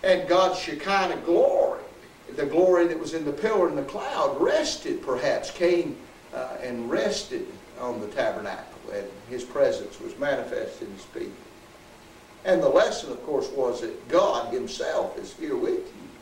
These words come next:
with Israel, as you journey, as you live.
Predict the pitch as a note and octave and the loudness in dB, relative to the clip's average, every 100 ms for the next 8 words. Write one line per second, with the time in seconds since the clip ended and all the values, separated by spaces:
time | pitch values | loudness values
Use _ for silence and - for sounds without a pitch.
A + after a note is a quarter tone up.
0 | - - - B2+ - G#3 - - - - | -20 -20 -8 -6 -2 0 0 -4 -10 -12
1 | - - - B2 A#2+ A#2 G#2+ A#2 D#3+ C#3+ | -20 -20 -14 -10 -8 -10 -12 -4 -2 -2
2 | - - - A#2 A#2 G#2 G#2 B2+ C#3 | -6 -14 -8 -6 -6 -8 -4 -2 -2